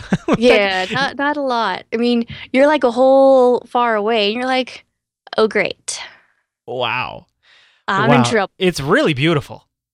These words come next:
Speaker 1: I mean, that's the
Speaker 2: Oh.
Speaker 1: other thing I'm really struck by is, uh, you guys should go check out the video link in the show notes that Heather has, uh, has sort of, like, a behind the scenes, uh, uh, uh, day where they're, where they're,
Speaker 2: Mm-hmm.
Speaker 1: they're doing this and, um,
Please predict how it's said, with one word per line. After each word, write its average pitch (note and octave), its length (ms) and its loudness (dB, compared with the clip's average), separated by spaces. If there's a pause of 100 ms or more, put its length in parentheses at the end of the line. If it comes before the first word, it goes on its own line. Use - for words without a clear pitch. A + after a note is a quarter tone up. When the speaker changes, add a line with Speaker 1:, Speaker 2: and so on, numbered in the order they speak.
(120)
Speaker 1:
I D#3+ 80 -2
mean, E3 100 0
that's G3 160 0
the C4 100 0
Speaker 2:
Oh. - 20 2
Speaker 1:
other F3+ 100 0
thing E3+ 140 -2
I'm C#3+ 80 0
really C#3 140 -2
struck C3+ 280 -6
by B2+ 220 -2
is, A#2 240 -4
uh, A#2 100 -4
you B2 140 2
guys F3 180 2
should D#3+ 120 -8
go D#3 80 2
check C#3+ 180 -2
out C3+ 140 0
the A#2+ 60 -2
video B2+ 220 2
link A#2+ 240 0
in A#2 60 -2
the A#2 40 0
show C3 200 2
notes B2 240 0
that - 180 -6
Heather C#3 220 2
has, A#2+ 260 0
uh, A2+ 160 -4 (440)
has D3 180 -2
sort D#3+ 100 0
of, C#3+ 60 0
like, C3+ 180 0
a C3 60 -4
behind C3+ 320 2
the B2+ 40 0
scenes, C3+ 520 0
uh, - 20 -10 (680)
uh, - 40 -4
uh, C#3 120 -2
day B2 400 -2
where C3 180 -4
they're, A#2+ 220 -6
where C3 160 -4
they're, B2 80 -2
Speaker 2:
Mm-hmm. A#2+ 40 -2
Speaker 1:
they're B2+ 120 0
doing B2+ 320 -2
this A#2 280 -6
and, A#2 320 -6
um, A2 260 -8